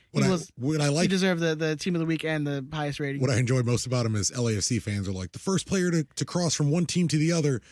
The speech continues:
Speaker 2: is, uh, is the Galaxy signing an L A F C player." It was like, right. It also means someone could have re-signed for you and decided to leave you.
Speaker 1: For the Rebels.
Speaker 2: As great as your fans apparently are, that are just got you guys holding on to everybody,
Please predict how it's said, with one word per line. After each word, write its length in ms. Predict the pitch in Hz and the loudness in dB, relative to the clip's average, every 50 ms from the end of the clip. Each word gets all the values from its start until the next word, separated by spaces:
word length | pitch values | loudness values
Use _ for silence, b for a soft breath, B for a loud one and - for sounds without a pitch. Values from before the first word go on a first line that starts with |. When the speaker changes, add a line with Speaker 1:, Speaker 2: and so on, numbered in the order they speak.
| B B B B B | B B B B B
Speaker 2:
is, 220 | 127 139 143 123 123 | -2 0 0 2 2
uh, 140 | 135 127 123 117 | 0 -2 -2 -4
is 120 | 113 104 | -4 -4
the 60 | 120 | -4
Galaxy 460 | - - 190 156 151 156 143 - 156 | -2 -2 -2 0 0 -2 -2 0 0
signing 280 | 131 - 160 156 151 143 | 2 2 2 2 2 2
an 80 | 139 135 | 0 0
L 160 | 135 147 147 | 0 0 0
A 60 | 139 | 0
F 60 | 131 | 0
C 140 | - - 175 | 0 -2 -2
player." 180 | - 135 123 113 | -2 -2 -2 -2
It 40 | |
was 100 | 110 101 | -2 -4
like, 120 | 117 - 98 | -6 -8 -6
right. 240 | 151 156 139 123 - _ b b b b b b b b b b - | -4 -4 -4 -4 -8 _ b b b b b b b b b b -4
It 100 | 160 - | -2 0
also 320 | - 214 240 196 - - 131 | 2 2 2 2 4 2 2
means 380 | 107 92 78 - - - - - _ _ _ _ _ - | 2 0 -4 -6 -6 -6 -6 -6 _ _ _ _ _ -6
someone 380 | - - 202 196 196 185 175 | -2 0 2 2 2 2 2
could 180 | - - 208 202 | 2 2 2 4
have 120 | 185 143 131 | 2 2 2
re-signed 380 | 160 139 - 139 135 127 107 | 2 2 2 2 2 2 0
for 100 | - - | -2 -4
you 200 | 98 - 104 104 - _ _ _ _ _ _ _ _ _ - | -8 -8 -8 -12 -14 _ _ _ _ _ _ _ _ _ -4
and 140 | 147 147 147 | 0 0 2
decided 420 | 135 120 - 170 147 151 147 127 - | 4 4 4 4 4 2 0 0 0
to 80 | - | 0
leave 260 | 123 135 165 175 151 95 | 0 2 4 2 2 0
you. 160 | 101 - - - _ _ _ _ _ _ _ | -2 -6 -6 -12 _ _ _ _ _ _ _
Speaker 1:
For 200 | - - 165 151 | -6 -4 -4 -2
the 100 | 143 143 | -2 -4
Rebels. 320 | 143 131 - - 131 - - 156 | -4 -4 -6 -10 -14 -10 -4 -2
Speaker 2:
As 120 | 143 117 95 | -2 0 0
great 280 | - 135 175 214 226 | 2 2 2 2 4
as 120 | 220 180 147 | 4 4 4
your 100 | 196 160 | 2 2
fans 340 | - 214 208 202 190 139 | 2 2 2 2 2 2
apparently 420 | 143 - - 135 120 113 113 101 98 | 2 2 2 0 0 0 -2 -4 -6
are, 240 | 95 - - 87 95 | -6 -8 -8 -8 -4
that 120 | - 123 113 | -2 0 0
are 80 | 113 | 2
just 420 | 98 123 120 101 - - 123 101 - | 2 2 2 2 2 0 -4 -6 -4
got 240 | - 143 151 - - | -2 -2 -2 0 0
you 40 | 143 | 0
guys 200 | 156 156 151 127 | 0 0 0 0
holding 280 | 95 143 170 170 160 165 | 2 2 0 2 0 0
on 80 | 165 | 0
to 60 | 170 160 | 2 2
everybody, 440 | 165 151 123 101 - 107 101 107 | 2 2 2 0 -2 -6 -12 -12